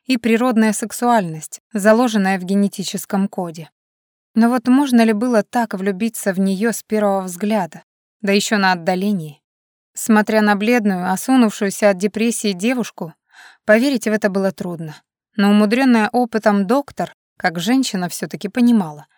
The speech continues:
Во Владе было главное — порода. Даже в этом дурацком больничном халате, без макияжа, с собранными волосами она всё равно приковывала к себе внимание.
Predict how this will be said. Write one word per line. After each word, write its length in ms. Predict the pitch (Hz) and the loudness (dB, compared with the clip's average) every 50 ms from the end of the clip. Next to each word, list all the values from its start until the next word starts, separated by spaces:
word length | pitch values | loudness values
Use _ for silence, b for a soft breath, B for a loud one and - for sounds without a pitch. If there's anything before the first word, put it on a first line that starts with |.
| _ _ _ _ _ _ _ - | _ _ _ _ _ _ _ 0
Во 140 | 208 220 226 | 2 2 4
Владе 300 | 233 277 294 277 226 226 | 4 2 0 0 0 -2
было 200 | 208 240 226 226 | -2 0 0 -2
главное — 540 | 196 202 196 202 180 165 160 156 156 156 - - _ _ _ _ _ | 0 -2 -2 -2 -2 -4 -8 -12 -14 -16 -18 -20 _ _ _ _ _
порода. 480 | - 185 190 214 226 208 170 151 160 - - _ _ _ _ _ _ _ _ _ _ _ _ _ - | -8 -6 -4 -2 -2 -2 -4 -6 -12 -18 -20 _ _ _ _ _ _ _ _ _ _ _ _ _ -2
Даже 300 | 226 233 240 214 240 254 | 0 2 2 2 2 0
в 40 | 277 | 0
этом 280 | 294 - 233 208 202 | 0 2 2 0 2
дурацком 480 | 202 208 233 254 254 - - 214 190 185 | 2 4 4 4 2 2 -2 -2 0 2
больничном 520 | 185 196 196 220 240 233 - 220 190 185 | 2 2 4 2 2 2 0 -2 -2 -2
халате, 500 | 180 - 190 185 180 196 214 220 - 196 | -2 0 0 0 0 0 -4 -4 -6 -10
без 220 | 175 165 185 185 185 | -10 -8 -6 -2 0
макияжа, 680 | 196 202 196 - 202 175 160 175 180 190 190 - 180 - b b b b b b | 0 0 -2 -4 -8 -10 -8 -8 -8 -8 -8 -10 -12 -14 b b b b b b
с 120 | b - - | b -4 0
собранными 480 | 277 269 226 247 240 226 226 214 214 | 0 2 2 4 4 4 4 4 4
волосами 540 | 196 208 202 208 196 - - 262 254 220 190 | 4 4 4 4 4 2 0 0 2 2 2
она 260 | 185 180 180 190 202 | 0 -2 -2 -2 -2
всё 300 | 196 - - - 285 277 | -4 -4 -6 -4 -2 0
равно 320 | 254 240 214 208 226 247 247 | 2 2 2 4 2 2 0
приковывала 640 | - 190 180 - - 240 240 226 202 196 202 196 190 | -2 -6 -8 -4 0 0 0 2 2 0 -2 -2 -4
к 60 | - | -6
себе 280 | - - 202 180 196 | -6 -6 -4 -2 -2
внимание. 600 | 180 190 190 196 190 190 185 170 151 151 151 151 | -2 0 0 -2 -2 -2 -4 -6 -10 -12 -16 -20